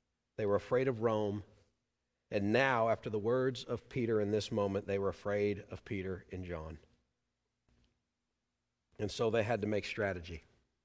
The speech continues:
They had to figure out how to deal with this. And we see this if we go back to John eleven again, and we can see how Caiaphas, who was mentioned in our passage, how he responded to all this. John chapter eleven, starting in verse forty-nine.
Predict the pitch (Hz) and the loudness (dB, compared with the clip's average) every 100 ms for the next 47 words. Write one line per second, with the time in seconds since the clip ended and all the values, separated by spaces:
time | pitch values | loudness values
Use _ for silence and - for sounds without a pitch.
0 | _ _ _ _ _ _ _ 127 120 107 | _ _ _ _ _ _ _ 2 2 4
1 | 175 170 165 151 - 147 151 147 147 120 | 2 6 6 4 2 4 4 2 -2 2
2 | 135 131 117 113 131 123 175 202 262 - | 4 4 4 2 6 6 8 6 6 6
3 | 214 202 190 170 196 190 - - 165 220 | 8 8 6 4 6 6 4 -8 8 8
4 | 208 202 208 190 156 190 208 180 185 190 | 10 6 6 4 6 8 8 8 8 8
5 | 185 156 185 196 185 165 151 - 220 - | 6 8 8 10 10 6 4 4 6 8
6 | 196 - 233 214 202 196 185 - 196 220 | 6 6 6 8 8 6 4 6 8 8
7 | 208 202 202 - 185 156 185 226 240 196 | 8 8 8 10 10 10 10 8 8 6
8 | 190 208 202 - 196 208 - 175 165 - | 8 8 8 6 4 4 6 4 4 -8
9 | - 233 233 214 262 247 - 233 247 190 | 0 6 6 6 6 4 6 6 8 6
10 | 156 151 131 117 - 208 226 185 214 208 | 8 6 6 2 6 8 8 6 4 6
11 | 208 208 214 185 202 196 196 196 - 214 | 8 10 10 8 8 8 8 6 6 8
12 | 208 202 208 214 151 | 10 10 10 8 6